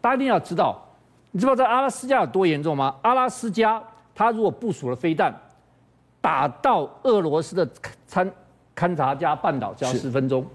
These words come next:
Speaker 2: 十分钟就打到了。
Speaker 1: 而且它距离我们东亚五，五千公里。
Speaker 2: 是。
Speaker 1: 我先跟你讲，大家以为夏威夷距我们最近，对不对？夏威夷距台湾八千公里。
Speaker 2: 哦，地球是圆的。
Speaker 1: 它是圆的。
Speaker 2: 这个地方呢，如果印太有事，它要介入、要处理，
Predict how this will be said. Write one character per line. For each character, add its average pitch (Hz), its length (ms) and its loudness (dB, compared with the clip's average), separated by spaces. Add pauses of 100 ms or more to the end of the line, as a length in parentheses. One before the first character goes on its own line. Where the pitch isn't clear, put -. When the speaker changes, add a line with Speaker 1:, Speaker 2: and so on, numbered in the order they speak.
Speaker 2:
十 - 200 0
分 262 140 6
钟 269 120 4
就 220 100 2
打 - 160 -4
到 135 100 -6
了。 156 60 2
Speaker 1:
而 269 60 2
且 311 220 2
它 262 280 2 (100)
距 262 220 2
离 165 160 2
我 156 120 2
们 147 280 -4 (280)
东 208 200 2
亚 123 140 0 (300)
五， 139 160 2 (240)
五 151 120 2
千 196 200 0
公 196 200 2
里。 120 140 -2
Speaker 2:
是。 233 380 2 (120)
Speaker 1:
我 185 160 2
先 302 200 0
跟 269 140 2
你 254 80 2
讲， 139 200 0
大 247 100 2
家 262 60 2
以 202 80 0
为 147 80 0
夏 220 220 0
威 196 100 2
夷 180 100 -2
距 156 140 -2
我 143 40 2
们 117 100 -6
最 139 140 -6
近， 120 160 -6
对 104 80 -6
不 98 40 -6
对？ 95 120 -10
夏 185 180 0
威 160 120 2
夷 160 60 -2
距 160 240 0
台 123 160 0
湾 131 120 0
八 127 180 -2
千 123 180 -6
公 110 180 -6
里。 90 80 -12 (340)
Speaker 2:
哦， 262 280 2
地 311 140 4
球 226 160 4
是 277 140 4
圆 196 360 4
的。 285 100 2 (100)
Speaker 1:
它 233 60 -4
是 208 140 -4
圆 180 200 2
的。 190 100 2
Speaker 2:
这 392 180 2
个 277 120 -2
地 294 160 0
方 269 200 0
呢， 247 220 2
如 269 140 4
果 285 140 2
印 311 220 -2
太 240 200 0
有 170 200 0
事， 220 200 -2
它 226 200 -2
要 247 160 2
介 302 220 2
入、 240 180 0
要 240 140 2
处 185 220 -4
理， 202 160 -4